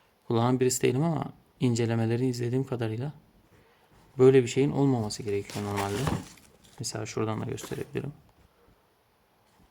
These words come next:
Yani şöyle göstereyim. Yani çakma ayakkabı alırsınız da öyle bir yapışkan izi olur. Açıkçası öyle bir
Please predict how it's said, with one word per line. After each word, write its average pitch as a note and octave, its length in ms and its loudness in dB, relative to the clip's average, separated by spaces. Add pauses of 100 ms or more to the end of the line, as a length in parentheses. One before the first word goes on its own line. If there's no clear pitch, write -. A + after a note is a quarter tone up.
(1040)
Yani G#2 480 -6 (460)
şöyle G#2+ 340 -2
göstereyim. A2+ 520 -6 (3500)
Yani A#2 160 -4
çakma C3+ 380 0
ayakkabı C#3+ 500 0 (120)
alırsınız D#3 1300 -2
da C3+ 200 -2 (100)
öyle C3 260 8
bir C3 80 2
yapışkan B2+ 500 2
izi A#2+ 200 0
olur. C#3 440 -4 (680)
Açıkçası B2+ 520 -2 (100)
öyle B2+ 400 6
bir - 220 -4